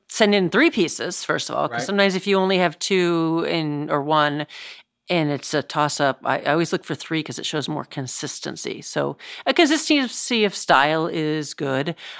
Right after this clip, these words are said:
Speaker 1: Um, definitely telling a story, um, telling some sort of story of something going on, um, because it is an illustration contest. Uh, science fiction or,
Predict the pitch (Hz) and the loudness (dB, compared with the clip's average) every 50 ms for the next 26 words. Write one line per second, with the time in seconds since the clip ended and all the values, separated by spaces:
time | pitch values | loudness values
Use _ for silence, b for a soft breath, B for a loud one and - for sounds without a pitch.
0 | B - 156 156 196 262 - - 254 - 220 214 208 175 160 143 - - 190 165 | B 0 2 6 6 6 6 6 2 4 4 4 4 4 2 0 -2 0 0 0
1 | 143 139 135 139 151 B B B B B B - 156 156 151 143 147 147 - 160 | 0 0 -2 -4 -6 B B B B B B -6 -2 -2 0 -2 -2 -2 0 0
2 | 151 147 139 139 135 143 165 160 - - 151 147 147 135 - - 151 151 147 143 | 0 2 2 0 -2 -2 -4 -6 -4 -4 -2 -2 -2 -4 -2 -2 0 0 0 0
3 | 135 131 - - - - _ _ _ _ _ - - - - 185 165 156 147 143 | -2 -4 -8 -14 -20 -20 _ _ _ _ _ -12 -12 -6 0 2 4 4 4 4
4 | 139 131 131 - - - 165 143 135 151 147 156 151 139 127 113 117 131 104 95 | 2 2 0 -2 0 -2 -2 -2 -2 -4 -6 -4 -4 -4 -4 -6 -6 -8 -8 -8
5 | 85 92 80 - 151 165 - B B B B B B - 147 151 147 147 143 139 | -8 -10 -10 -12 -12 -12 -14 B B B B B B -6 -2 0 0 0 -2 -2
6 | 156 143 151 135 - 135 147 139 120 123 131 127 123 139 147 139 - - - 143 | -2 -2 -2 -2 -2 -4 -4 -4 -6 -4 -6 -4 -4 -4 -6 -6 -6 -6 -6 -4
7 | - - - - - - - - - - - 123 117 131 143 - - - 143 135 | -4 -6 -8 -8 -12 -14 -12 -14 -12 -6 -4 -2 -2 -2 -4 -6 -8 -4 -4 -4
8 | 131 131 135 143 139 - _ _ - - - 180 185 170 147 - - 165 147 - | -4 -4 -6 -8 -10 -12 _ _ -12 0 2 4 4 4 2 0 -4 -4 -4 -4
9 | - - 160 151 147 143 135 143 | -4 -4 -2 -2 -2 -2 -2 -4